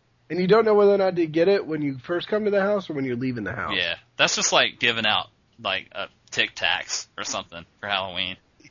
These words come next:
Speaker 1: Yeah.
Speaker 2: And not just, like, a packet of Tic Tacs, like, actually, like, popping 'em out in somebody's hand. Help
Speaker 1: Yeah,
Speaker 2: them
Speaker 1: you get
Speaker 2: out.
Speaker 1: two. Half a calorie.
Speaker 2: So that's two. What's, what's your nu-, what's your number one worst?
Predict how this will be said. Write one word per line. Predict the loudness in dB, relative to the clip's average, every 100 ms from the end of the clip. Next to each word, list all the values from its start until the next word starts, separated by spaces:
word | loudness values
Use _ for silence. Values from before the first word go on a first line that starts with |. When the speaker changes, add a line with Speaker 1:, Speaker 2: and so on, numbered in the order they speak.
| -6
Speaker 1:
Yeah. | 0
Speaker 2:
And | 4
not | 4 4
just, | 0 0
like, | 0
a | 0
packet | 0 0 0 -2
of | -4
Tic | -6 -4
Tacs, | 0 0 0 -4
like, | -4
actually, | -4 -4 -6 -6
like, | -6 -6
popping | -4 -4 -2
'em | 0
out | -2 -2
in | -10
somebody's | -10 -10 -8
hand. | -6 -6 -6 -10 _ _ _ _ _ -20 -20 _ -6
Help | -2
Speaker 1:
Yeah, | 0
Speaker 2:
them | 0
Speaker 1:
you |
get | 0
Speaker 2:
out. | 0 0
Speaker 1:
two. | 0 0 -2 _ _ _ _ _ _ _ -4
Half | -2 0
a |
calorie. | 0 2 2 2 -2 -6 _ _ _ _ _ _
Speaker 2:
So | -8 0
that's | 2 2
two. | 2 2 2
What's, | 0 -4 -4
what's | -4 -4
your | -2
nu-, | -2 -2
what's | -4 -2
your | 0
number | -2 -2
one | -4 -2
worst? | -4 -4 -6 -10